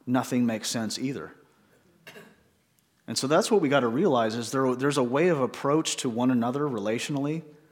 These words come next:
that makes sense and it works. And there's a way not to approach someone else relationally because that would, that would break things down. So does it work when you scream at your wife?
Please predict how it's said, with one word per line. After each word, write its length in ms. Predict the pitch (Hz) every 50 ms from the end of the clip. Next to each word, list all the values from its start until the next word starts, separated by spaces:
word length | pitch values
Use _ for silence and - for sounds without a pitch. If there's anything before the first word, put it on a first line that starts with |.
| _ _ _ _ _ _ _ _ _ _ _ _ - -
that 160 | 131 - 131
makes 240 | 120 117 113 - -
sense 520 | - - 139 139 143 151 147 - - - - - -
and 120 | 120 113 110
it 60 | 95
works. 500 | 98 107 117 107 - - - - - - _ _ _ _ _ _ _ -
And 100 | - 123
there's 180 | 123 120 120 117
a 40 | 117
way 300 | 113 123 131 131 131 127
not 400 | 113 110 113 123 139 147 - -
to 120 | - 120
approach 600 | 98 - - - 101 95 98 95 - - - - _ _ -
someone 360 | - - 127 113 110 107 101
else 400 | 90 85 85 82 - - - - -
relationally 680 | 104 101 95 92 95 92 - - 90 85 78 82 87 _ _ _
because 460 | - - - - 104 101 101 95 - -
that 160 | 117 113 113
would, 260 | 113 104 104 107 -
that 180 | - 110 110 107
would 200 | 110 101 95 -
break 320 | 104 107 107 113 113 113
things 320 | - - 110 101 95 87 -
down. 360 | 92 82 78 76 76 80 92 _ _ _ _ _ _ _ _ _ _ _ _ _ _ _ _ _ _ _ _ _ _ _ _ _ _ _ _ _ _ _ _ _ _ _ _ _ _ _ _ _ _ _ _ _ _ _ _ _ _ _ _ _ _ _ -
So 200 | - - 151 147
does 120 | 151 147
it 100 | 143 123 117
work 260 | 127 143 156 156 -
when 120 | 156 143
you 60 | 127 120
scream 360 | - - - 139 131 135 139
at 40 | 113
your 120 | 113 110
wife? 480 | 101 95 95 101 117 123 - - -